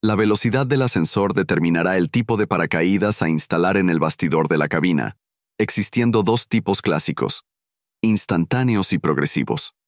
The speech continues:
La industria de la elevación, basada en su normativa regulatoria, definió a finales de los años setenta el concepto de efecto amortiguador, aplicado a los paracaídas de ascensores de pasajeros.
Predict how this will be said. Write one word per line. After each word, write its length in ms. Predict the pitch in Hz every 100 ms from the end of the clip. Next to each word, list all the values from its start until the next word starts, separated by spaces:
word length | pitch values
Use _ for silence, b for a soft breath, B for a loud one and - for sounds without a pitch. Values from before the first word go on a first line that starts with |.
| _ _ _ _ _ _ _
La 120 | 113
industria 500 | 117 123 165 151 147
de 100 | 107
la 140 | 87 78
elevación, 680 | 80 73 76 87 67 62 - _ _
basada 420 | - 92 117 120
en 80 | 117
su 140 | 104 95
normativa 580 | 87 82 78 107 107
regulatoria, 840 | 104 82 73 67 - 80 69 65 - _ _ _
definió 540 | 101 104 - 117 131 143
a 60 |
finales 440 | 127 101 98 104 104
de 80 | 87
los 220 | 73 -
años 220 | 92 87
setenta 520 | 80 - 87 82 90 -
el 120 | 101
concepto 540 | 107 101 - 110 120
de 240 | 90 85 - _ _ -
efecto 540 | 107 - 127 - 123
amortiguador, 760 | 101 92 - 80 71 67 60 - _ _ _
aplicado 560 | 113 107 107 - 120 127
a 60 |
los 160 | 113 101
paracaídas 680 | - 80 80 82 101 101 95
de 100 | 87
ascensores 520 | - 78 - 82 82
de 80 | 87
pasajeros. 680 | - - - 73 60 -